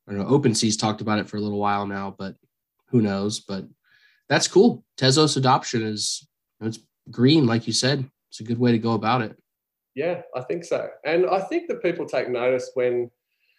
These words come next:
Speaker 2: there is the, like, the community there really does, um, love it. Like, uh, there are, like, hardcore Tez Hen, you know,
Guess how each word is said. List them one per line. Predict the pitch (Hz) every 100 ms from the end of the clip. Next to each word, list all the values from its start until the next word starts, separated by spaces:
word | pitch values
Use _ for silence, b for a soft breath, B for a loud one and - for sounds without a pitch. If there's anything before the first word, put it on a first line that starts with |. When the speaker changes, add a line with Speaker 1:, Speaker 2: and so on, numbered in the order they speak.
| _ _ _
Speaker 2:
there | 131 151 147 147
is | 147 143 135
the, | 135 123 - -
like, | - 135 -
the | 165
community | 160 175 196 220 190
there | 147 143 135 127
really | 127 135 131 127 120 117 - _ _ 127
does, | 131 120 117 117 113 - - _ _
um, | 113 113 113 113 113
love | 117 117 120 107
it. | - - _ _
Like, | 113 104 104 - 113
uh, | 110 110 110 104 113
there | 123 123 123
are, | 117 117 113 _ _ -
like, | 117 -
hardcore | - 151 143 139 - 127 120 120
Tez | - 120 117 113 - - _ -
Hen, | 135 120 113 110 113 -
you | 113
know, | 107 107